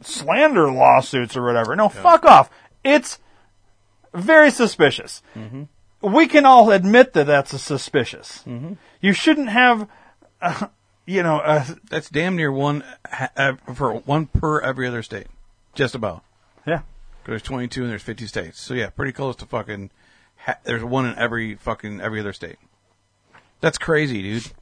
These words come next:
Speaker 1: If you went for nine months and have twenty-two headlines,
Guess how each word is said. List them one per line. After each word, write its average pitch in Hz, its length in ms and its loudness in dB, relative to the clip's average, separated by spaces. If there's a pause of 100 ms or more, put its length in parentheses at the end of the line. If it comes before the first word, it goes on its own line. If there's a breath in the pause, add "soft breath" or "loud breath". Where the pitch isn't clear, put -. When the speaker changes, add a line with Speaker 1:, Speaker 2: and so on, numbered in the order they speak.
(720 soft breath)
Speaker 1:
If 170 200 -2
you 254 180 -2
went 262 340 -2
for 151 120 -4
nine 180 460 -2
months 165 420 -4 (320 soft breath)
and 151 200 -6
have 151 260 -4
twenty-two 208 540 -6
headlines, 151 640 -10